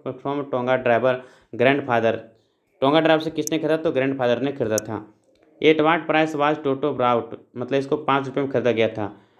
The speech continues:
Where did the टोंगा drivers used to keep Toto? मतलब where did the टोंगा driver, टोंगा ड्राइवर जो था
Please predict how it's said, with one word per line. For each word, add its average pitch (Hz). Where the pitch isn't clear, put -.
Where 156
did 175
the 175
टोंगा 156
drivers 139
used 151
to 143
keep 147
Toto? 113
मतलब 120
where 135
did 147
the 135
टोंगा 120
driver, 110
टोंगा 123
ड्राइवर 127
जो 123
था 131